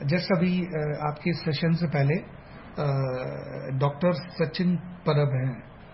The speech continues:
अ, उनका एक सेशन अटेंड करके आया हूँ। अद्भुत,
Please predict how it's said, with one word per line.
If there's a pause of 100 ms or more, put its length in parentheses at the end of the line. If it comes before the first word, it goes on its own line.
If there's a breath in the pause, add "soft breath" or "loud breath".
(420 loud breath)
अ, (520)
उनका
एक
सेशन
अटेंड
करके
आया
हूँ। (500 loud breath)
अद्भुत,